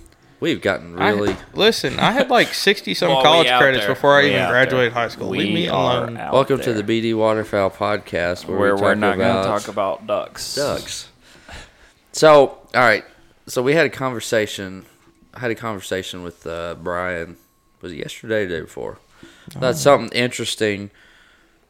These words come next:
Speaker 1: that, you know, we needed, that actually happened this past week. You got a message
Speaker 2: Yep.
Speaker 1: from somebody?
Speaker 2: From Jason, one of
Speaker 1: Yeah.
Speaker 2: our listeners.
Speaker 1: Yeah. Um, and
Speaker 2: I won't
Speaker 1: what
Speaker 2: mention last name, but Jason,
Speaker 1: Yeah, what,
Speaker 2: you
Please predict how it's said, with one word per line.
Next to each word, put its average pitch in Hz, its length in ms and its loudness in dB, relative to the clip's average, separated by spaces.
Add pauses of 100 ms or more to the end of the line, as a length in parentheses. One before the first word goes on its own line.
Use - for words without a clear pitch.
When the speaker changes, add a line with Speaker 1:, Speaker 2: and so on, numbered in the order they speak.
(340)
Speaker 1:
that, 107 400 -4 (140)
you 127 120 -6
know, 120 120 0
we 120 120 -2 (220)
needed, 123 580 -2
that 120 140 6
actually 127 320 4
happened 107 500 -2 (120)
this 101 180 -4
past - 380 -6
week. 90 340 -6 (400)
You 117 160 -10
got 104 320 -2
a 92 480 -2 (1040)
message 113 600 -4 (220)
Speaker 2:
Yep. - 380 0
Speaker 1:
from 117 140 -10
somebody? 135 340 0
Speaker 2:
From 139 240 -8
Jason, 139 460 4
one 139 140 -2
of 139 100 4
Speaker 1:
Yeah. 139 40 4
Speaker 2:
our 139 80 4
listeners. 139 440 -2 (100)
Speaker 1:
Yeah. 147 220 4 (420)
Um, 101 420 -2 (120)
and - 100 2
Speaker 2:
I 131 40 2
won't 131 180 0
Speaker 1:
what 131 80 2
Speaker 2:
mention 139 200 4
last 127 220 -2
name, 120 160 -6
but - 120 -6
Jason, 120 260 -2
Speaker 1:
Yeah, 127 140 4
what, 147 160 2
Speaker 2:
you 175 40 6